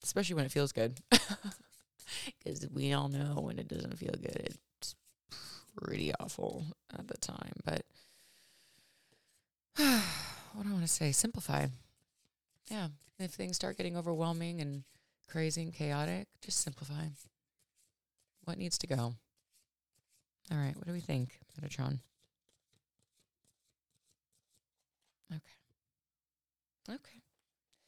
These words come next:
Good. Great. Yeah. This is the card of priorities. Card fifty-two. Uh, building blocks for life.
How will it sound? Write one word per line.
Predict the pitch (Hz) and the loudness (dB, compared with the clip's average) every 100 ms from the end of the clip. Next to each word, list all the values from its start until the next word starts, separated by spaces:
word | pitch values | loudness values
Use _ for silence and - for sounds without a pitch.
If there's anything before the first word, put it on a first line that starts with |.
| _ _ _ _ | _ _ _ _
Good. | 240 185 - _ _ _ _ - | -6 -6 -12 _ _ _ _ 0
Great. | 220 196 - - _ _ _ _ _ _ _ _ _ _ _ _ _ _ _ _ _ _ _ | 0 0 -8 -20 _ _ _ _ _ _ _ _ _ _ _ _ _ _ _ _ _ _ _
Yeah. | 208 170 - _ | -2 -2 -6 _
This | - 175 | -2 -2
is | 185 | -2
the | - | -2
card | 185 185 | 2 2
of | 185 - | 2 2
priorities. | 185 180 196 170 139 - - _ _ _ _ _ _ _ | 4 4 2 0 0 -2 -4 _ _ _ _ _ _ _
Card | 175 165 | -4 -2
fifty-two. | 175 - 175 - 175 143 - _ _ _ _ _ _ - - _ _ _ _ - | -4 -4 -2 0 0 0 -6 _ _ _ _ _ _ -20 -20 _ _ _ _ -2
Uh, | 160 156 - 151 | 2 0 -2 4
building | 180 190 175 | 6 6 6
blocks | 170 165 - | 6 8 6
for | - 160 | 4 6
life. | 156 165 143 - - | 8 6 6 0 -10